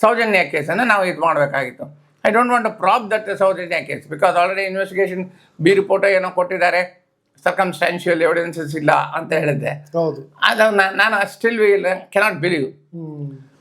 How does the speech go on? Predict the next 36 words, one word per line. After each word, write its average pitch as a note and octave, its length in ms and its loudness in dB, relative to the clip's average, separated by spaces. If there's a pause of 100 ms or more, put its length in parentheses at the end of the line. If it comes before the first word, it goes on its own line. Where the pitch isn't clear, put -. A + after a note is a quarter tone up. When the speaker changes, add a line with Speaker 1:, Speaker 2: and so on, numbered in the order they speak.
Speaker 1:
ಮಾಡ್ಬೇಕಾಗಿತ್ತು. B3+ 600 2
ಎಂಥವರೇ A3+ 840 0
ದೊಡ್ಡ G3 160 2
ಮನುಷ್ಯ G3+ 320 0
ಆದ್ರೂ F#3 380 -2
ಸಹ F3 500 -2 (480)
ಎಮ್ F#3 260 2
ಎಲ್ A3 120 0
ಎಗಳು, G#3 200 0
ಎಂ F#3+ 220 0
ಪಿಗಳು, G3+ 280 4
ಅವ್ರು F#3+ 320 2
ಇವ್ರು G3 240 4
ಎಲ್ಲ F#3 220 2
ಹೋಗ್ತಾರೆ G#3+ 380 0
ಅಲ್ಲ B2+ 220 -10
ಒಳಗಡೆ, F3 520 0
ಹೌದಾ? G3 540 -2 (200)
Speaker 2:
Oh, G3 160 -4
definitely F#3+ 460 -4
sir, D3+ 440 -8
definitely. D3+ 600 -2
Speaker 1:
ಇವ್ರಿಗೆ C#4 200 4
ಯಾತಕ್ಕೆ G#3 400 2
ಇಷ್ಟೊಂದು G3 680 2
ಪ್ರಿಫರೆನ್ಸ್ G3 460 -4
ಕೊಡ್ತಾ F#3+ 300 2
ಇಲ್ಲ E3+ 200 -2
ಅಂತ F3+ 280 -6
ಹೇಳಿದ್ರೆ, E3+ 580 -2 (560)
uh, - 240 -4
that F#3 240 0
question G#3 300 0
is F#3 120 -2
still F3+ 300 0
lies. D3 180 -2